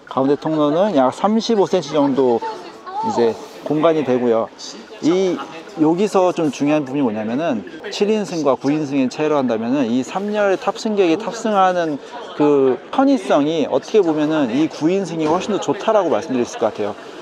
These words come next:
아무래도 리무진 시트가 적용이 되다 보면은 이 통로의 폭이 좁아지고 그렇다 보니까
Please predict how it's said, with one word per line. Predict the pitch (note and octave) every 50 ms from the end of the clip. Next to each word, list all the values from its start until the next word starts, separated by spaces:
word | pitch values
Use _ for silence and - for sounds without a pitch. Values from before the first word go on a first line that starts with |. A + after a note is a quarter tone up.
| - - -
아무래도 | - C3+ D3 D#3 D3+ C#3+ D3+ D3 C#3+ C#3 - - -
리무진 | C3 C#3 E3 F#3 F#3+ F#3+
시트가 | F#3+ - - - - - F3+ F3+ F3 D#3+
적용이 | - B2+ B2+ C3+ D3 D3+ -
되다 | A#2+ A#2+ A#2 B2+
보면은 | B2+ B2 A#2+ B2+ C3+ D3+ E3+ D3+
이 | C3 C#3 C#3+ D3 C#3
통로의 | - - A3+ A#3 A#3+ B3 A3+ F3
폭이 | - B2+ C#3 C#3
좁아지고 | B2 - C#3 D#3 D#3 D3 B2 B2+ B2+ C#3+ D3+ C3 A2+ A2
그렇다 | - D3+ D#3 D3+ - F3
보니까 | D#3 C#3 B2+ B2+ B2 B2 F#3+ A#3